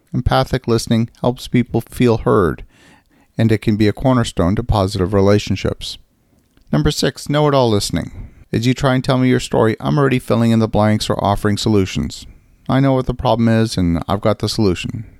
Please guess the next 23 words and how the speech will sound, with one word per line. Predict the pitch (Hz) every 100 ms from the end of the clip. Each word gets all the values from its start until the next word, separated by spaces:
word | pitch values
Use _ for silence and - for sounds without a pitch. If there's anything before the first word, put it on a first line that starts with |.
| _
Stop | - - 127
talking | - 135 123 107
already, | 90 82 107
so | - -
I | - 131
can | -
go | 117 117
fix | - 110 -
the | 123
problem | - 98 101 98 - _ - - - -
and | 120
get | 120
on | 101 92
with | 95 -
the |
rest | 95 90 -
of | 98
the |
day. | 95 90 - 90 - _ _ _ _ _ _
I've | 135
stopped | - 143 135 -
listening, | 107 113 123 - 95 95
really, | 110 98 69 80 101